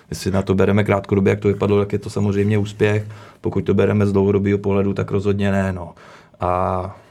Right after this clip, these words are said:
taky už jsme se o tom tady bavili třeba před tři čtvrtě rokem.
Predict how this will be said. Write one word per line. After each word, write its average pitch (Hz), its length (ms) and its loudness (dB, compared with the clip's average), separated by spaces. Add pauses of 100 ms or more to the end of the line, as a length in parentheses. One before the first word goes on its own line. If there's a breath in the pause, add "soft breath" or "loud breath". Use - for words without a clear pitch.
(180 loud breath)
taky 98 200 -2
už 101 100 0
jsme 104 120 2
se 104 120 0
o 101 60 2
tom 101 160 0
tady 104 180 0
bavili 98 320 0
třeba 101 220 -4
před - 180 -8
tři - 120 -8
čtvrtě 98 300 -2
rokem. 101 600 0